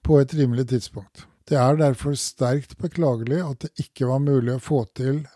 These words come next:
en H M S-melding i tjue tjuefire, da fagforbundet SAFE og jeg hadde et par møter med to stortingskomiteer i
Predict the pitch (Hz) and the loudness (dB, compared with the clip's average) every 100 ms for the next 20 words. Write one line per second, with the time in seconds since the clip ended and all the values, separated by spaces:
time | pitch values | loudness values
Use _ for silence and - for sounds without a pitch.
0 | - 131 127 127 127 113 127 117 127 180 | -4 0 0 0 -2 -4 -6 -2 -2 -2
1 | _ _ _ 147 139 160 127 110 139 120 | _ _ _ -4 -2 2 0 0 -2 0
2 | 127 113 107 _ - 139 165 131 107 123 | 0 -2 -6 _ -4 -2 2 0 -2 -4
3 | 123 127 135 127 - 139 156 175 - - | 0 0 0 -2 0 2 2 0 -8 -18
4 | - 135 131 147 190 - _ - 147 131 | -4 0 2 2 0 -8 _ 0 2 2
5 | 135 _ - - _ - 135 135 143 120 | 0 _ -20 -20 _ 0 2 4 2 2
6 | - 139 143 139 - 135 135 - 147 123 | 0 -2 0 -2 -2 -2 -2 -2 -2 0
7 | 113 107 - 120 113 123 123 139 139 | -4 -4 -6 -4 -2 0 0 0 0